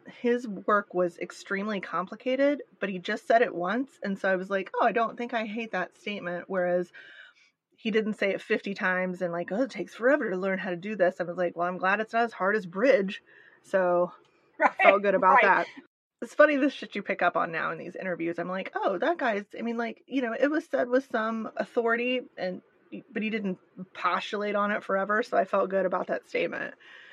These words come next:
Speaker 1: Whereas normally I
Speaker 2: Right.
Speaker 1: would tear somebody up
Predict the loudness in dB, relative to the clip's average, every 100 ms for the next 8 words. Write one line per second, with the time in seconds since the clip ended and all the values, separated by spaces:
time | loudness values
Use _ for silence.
0 | -20 -20 2 8 10 10 6 8 8 6
1 | 4 2 0 -2 0 -4 -2 -4 -6 -4
2 | -4